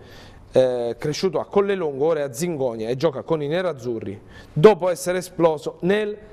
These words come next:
Capistrello. Davvero una bella storia. Poi ci torniamo sugli altri sport, ma andiamo sul Messaggero. Pescara, che spirito, ora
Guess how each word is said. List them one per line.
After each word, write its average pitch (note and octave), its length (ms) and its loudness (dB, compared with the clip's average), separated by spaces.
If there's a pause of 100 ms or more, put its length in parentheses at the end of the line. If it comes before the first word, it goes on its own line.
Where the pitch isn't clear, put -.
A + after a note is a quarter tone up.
(220)
Capistrello. C#3 720 2
Davvero E3+ 320 0
una E3 140 -4
bella D#3+ 400 0
storia. G#2 340 -2
Poi A3 240 4
ci G3 100 -8
torniamo G3+ 480 -2 (380)
sugli G3+ 480 0
altri G3 420 0
sport, A#3+ 640 6
ma G3 300 -2
andiamo F#3 400 -2
sul F3+ 360 -2
Messaggero. F3 800 -2
Pescara, D3 640 0
che F#3 200 0
spirito, G3 880 -2
ora G3 460 2